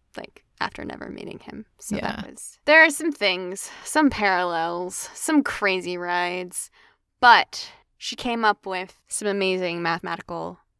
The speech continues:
Speaker 1: algorithms, and we salute her.
Speaker 2: Now,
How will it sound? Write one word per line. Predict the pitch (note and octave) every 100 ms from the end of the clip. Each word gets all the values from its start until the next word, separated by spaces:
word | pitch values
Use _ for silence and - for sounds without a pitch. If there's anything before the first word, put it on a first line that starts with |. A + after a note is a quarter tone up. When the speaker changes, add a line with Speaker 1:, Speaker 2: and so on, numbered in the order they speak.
| -
Speaker 1:
algorithms, | F3+ F3+ E3+ - - G3+ - -
and | - F3+ F#3 F#3 _ -
we | A3+
salute | - B3+ F4
her. | - F2 - _ -
Speaker 2:
Now, | A#3+ B3 A#3 A3+ G#3+